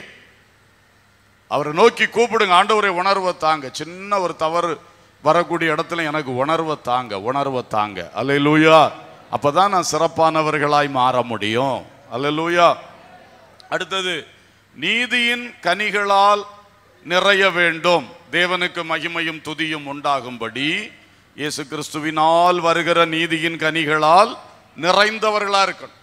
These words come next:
"உன் கிரியைகளுக்கு தக்க பலனை தருவேன்னு" சொன்னாரு. உன்னுடைய கிரியைகள் என்ன? கிரியைகள் தான் கனிகள். கிரியைகளுக்கு இன்னொரு பக்கம் தான் கனிகள், பலன். நம்ம என்ன கனி கொடுக்கிறோம்? கசப்பான கனியா, இனிப்பான கனியா,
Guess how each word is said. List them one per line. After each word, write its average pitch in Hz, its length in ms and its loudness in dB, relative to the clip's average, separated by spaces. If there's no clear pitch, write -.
"உன் 143 140 -18
கிரியைகளுக்கு 247 440 -2
தக்க 233 260 -2
பலனை 220 320 2
தருவேன்னு" 214 400 -2
சொன்னாரு. 196 680 2
உன்னுடைய 180 240 -8
கிரியைகள் 214 460 0
என்ன? 202 440 2
கிரியைகள் 175 420 -4
தான் 214 180 -8
கனிகள். 185 500 -8
கிரியைகளுக்கு 175 760 -2
இன்னொரு 170 280 -4
பக்கம் 160 340 -6
தான் 214 180 -4
கனிகள், 160 540 -4
பலன். 175 380 2
நம்ம 170 160 -6
என்ன 226 200 0
கனி 220 260 0
கொடுக்கிறோம்? 202 580 2
கசப்பான 175 520 0
கனியா, 160 380 -2
இனிப்பான 165 480 -2
கனியா, 131 520 -2